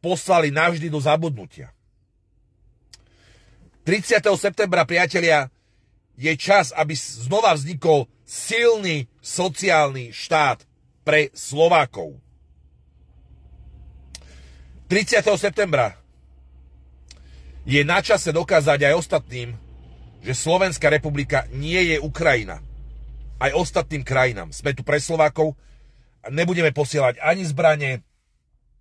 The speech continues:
a nedaj Bože, ľudí posielať na Ukrajinu. Nie. Priatelia,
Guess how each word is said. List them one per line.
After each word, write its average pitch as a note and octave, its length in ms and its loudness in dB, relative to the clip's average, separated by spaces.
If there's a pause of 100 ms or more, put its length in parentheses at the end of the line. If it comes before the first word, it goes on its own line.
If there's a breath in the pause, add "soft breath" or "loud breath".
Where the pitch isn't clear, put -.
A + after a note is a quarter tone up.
(400)
a A#2 140 -8
nedaj D3+ 260 4
Bože, B2+ 240 -2
ľudí B2 300 -8
posielať A#2 340 -6
na A2 160 -2
Ukrajinu. G2+ 400 -8 (140)
Nie. B2 420 -4 (1600)
Priatelia, D3 600 2